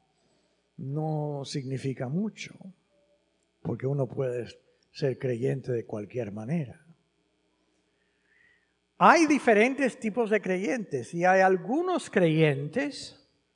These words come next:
que toman el paso adelante, que es el paso de ser discípulos.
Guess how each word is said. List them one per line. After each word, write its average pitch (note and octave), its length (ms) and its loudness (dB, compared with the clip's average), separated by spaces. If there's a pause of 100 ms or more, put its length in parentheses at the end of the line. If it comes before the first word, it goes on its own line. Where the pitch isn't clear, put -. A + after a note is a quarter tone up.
(800)
que D3+ 140 0
toman G#3 640 0 (600)
el D3+ 220 4 (340)
paso - 880 0 (960)
adelante, D3 800 -2 (1040)
que D3 340 6
es E3 140 0
el D#3 140 2
paso C#3 440 -4
de B2+ 120 -6
ser C#3+ 640 -2 (640)
discípulos. - 1300 -12